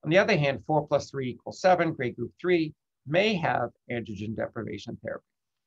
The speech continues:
Four plus four equal eight, grade group four, typically will get androgen deprivation therapy, and they tend to get it for a longer period of time than those patients with four plus three equals seven who end up having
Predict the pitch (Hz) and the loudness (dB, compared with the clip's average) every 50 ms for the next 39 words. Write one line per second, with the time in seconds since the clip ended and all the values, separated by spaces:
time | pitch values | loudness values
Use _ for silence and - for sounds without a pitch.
0 | _ - - _ _ _ _ _ _ _ - 151 147 147 143 135 123 - - 147 | _ -20 -20 _ _ _ _ _ _ _ 2 2 4 4 2 0 0 -2 -2 -2
1 | 139 131 120 - 117 131 151 175 175 165 165 - 143 131 127 95 131 127 - - | 0 -2 -2 -2 2 4 4 6 4 2 0 -4 -6 -6 -4 -4 -6 -6 -8 -6
2 | - 160 165 165 165 165 160 156 - _ _ _ _ - - 196 - 214 208 185 | -2 0 2 4 4 2 0 -2 -8 _ _ _ _ -4 -4 -2 0 0 2 4
3 | 175 165 151 127 139 165 180 190 160 196 190 175 - - - 143 135 120 127 - | 4 4 4 4 6 6 6 6 6 4 4 4 2 0 -4 -4 -4 -4 -8 -10
4 | - 131 123 120 123 117 - - 104 101 117 113 - - 110 - - 185 196 185 | -8 -8 -4 -4 -4 -6 -6 -8 -8 -6 -6 -6 -6 -8 -8 -2 2 4 4 4
5 | 180 - 135 127 123 - _ _ _ _ _ _ _ _ - 185 202 202 208 220 | 2 0 -6 -10 -10 -12 _ _ _ _ _ _ _ _ -2 0 0 2 2 0
6 | 214 214 220 180 180 185 180 185 185 185 - 151 143 127 127 135 131 147 170 180 | 0 0 0 2 4 4 6 4 4 2 2 2 2 4 4 4 4 4 4 4
7 | 170 175 175 - 165 156 147 147 147 - - 190 202 190 170 151 143 139 139 - | 2 2 0 0 -2 0 0 -2 -4 -2 0 2 4 4 4 4 2 -2 -6 -12
8 | _ _ _ _ _ _ - 170 175 165 170 175 175 175 - 170 151 147 147 156 | _ _ _ _ _ _ 2 4 4 6 6 4 4 2 0 -2 0 0 -2 -4
9 | 147 147 147 - 135 139 143 - _ - 131 135 131 - - 135 131 - - - | -6 -6 -6 -8 -8 -8 -8 -8 _ -2 0 0 0 0 -2 -2 -2 -4 -8 -8
10 | - 175 190 196 - - 147 127 - - 131 120 120 127 120 110 131 127 - 139 | -4 -2 -2 -2 -2 -2 -4 -2 -2 -2 -4 -2 -4 -4 -6 -6 -6 -6 -6 -4
11 | 131 120 123 117 - - 123 117 113 110 117 117 | -2 -2 -2 -2 -2 -4 -4 -4 -4 -6 -10 -16